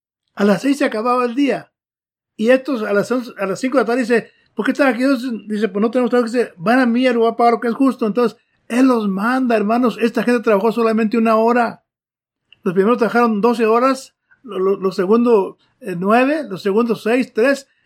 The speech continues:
y hasta, hermanos, era urgente levantar la cosecha. Hermanos, hoy en día, hermanos, hay tanta gente, y, y, "¿Por qué estáis aquí todo el día, usted, hermano, hermana, de ociosos?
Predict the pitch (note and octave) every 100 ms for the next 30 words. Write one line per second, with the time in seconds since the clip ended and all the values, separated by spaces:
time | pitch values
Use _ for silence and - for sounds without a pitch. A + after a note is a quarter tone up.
0 | _ G#3 A3 G3 G#3+ G3+ - F#3+ G#3 C4+
1 | C#4+ - - B3 C#4 A3+ - C#4+ F4+ F#4
2 | C4+ A3+ F#3+ G3 F3 D#3+ D#3+ D#3 C3+ C#3+
3 | C3+ _ _ _ _ - G#3+ D4+ B3 -
4 | B3 C#4 D4+ A#3 C#4 D4+ A#3 G3 F#3+ G3
5 | - _ - - - - A3 - C4 C4+
6 | B3+ D4+ E4+ D4+ G#3+ G#3 A#3+ G#3+ A3 -
7 | G3+ G3 - _ A#3+ - C#4+ C#4+ C4 C#4
8 | B3+ A3+ B3 A#3+ B3 B3 G#3+ A#3+ B3+ A3
9 | - _ - F3+ - B3 A#3+ A3+ A3+ G#3+
10 | A3+ A3 G#3 G#3 G3 - A#3 A#3 A#3+ A3
11 | E3 - -